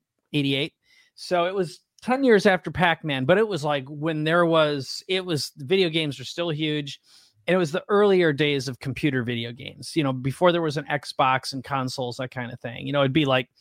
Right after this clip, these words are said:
later ones. But it was Mac days. So what, what happened, though, is, um, I learned later on,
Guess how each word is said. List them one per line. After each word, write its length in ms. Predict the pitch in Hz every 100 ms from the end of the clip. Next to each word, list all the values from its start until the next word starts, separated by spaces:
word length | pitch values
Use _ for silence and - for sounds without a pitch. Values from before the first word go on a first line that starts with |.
| _ _ _ _ _ -
later 400 | 151 180 147 127
ones. 480 | 110 107 147 - _ _ _ _ _ _ _ _ 185
But 100 | 220
it 20 |
was 160 | -
Mac 240 | 165 156 -
days. 340 | - - - - - - -
So 280 | - 208 190
what, 260 | 175 175 - -
what 220 | 170 160
happened, 480 | 156 247 285 170 135
though, 300 | 127 120 -
is, 480 | 151 139 139 - -
um, 480 | 151 143 131 131 131 - _ _ _ _ _ _ _ _ _ _ _ -
I 120 | 180
learned 300 | 165 196 170
later 240 | 156 147
on, 360 | 190 156 143